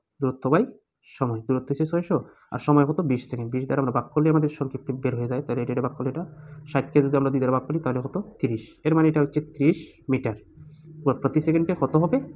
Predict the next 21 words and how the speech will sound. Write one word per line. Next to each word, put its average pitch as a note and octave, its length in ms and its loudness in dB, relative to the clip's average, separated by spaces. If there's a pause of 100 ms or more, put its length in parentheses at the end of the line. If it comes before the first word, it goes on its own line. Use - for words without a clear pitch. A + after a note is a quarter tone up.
(120)
ত্রিশ D#3+ 280 4
মিটার B2+ 220 2
হবে। A#2 220 -8 (560)
এটা E3+ 120 4
যদি F#3+ 160 4 (160)
এভাবে G3 220 8
না E3 200 6
করে B2+ 180 2
আমরা C3+ 220 2 (360)
অন্যভাবে E3+ 360 6
করি, C3+ 200 4 (180)
তাহলে C#3 160 2
দেখেন D#3 240 4
এই D#3 80 8
যে D3+ 60 8
মোট D#3+ 240 6
আমাদের E3+ 220 6
কত E3 140 2
আছে? F#3 180 2
ছয়শো C#3 340 2
মিটার। A#2+ 240 -8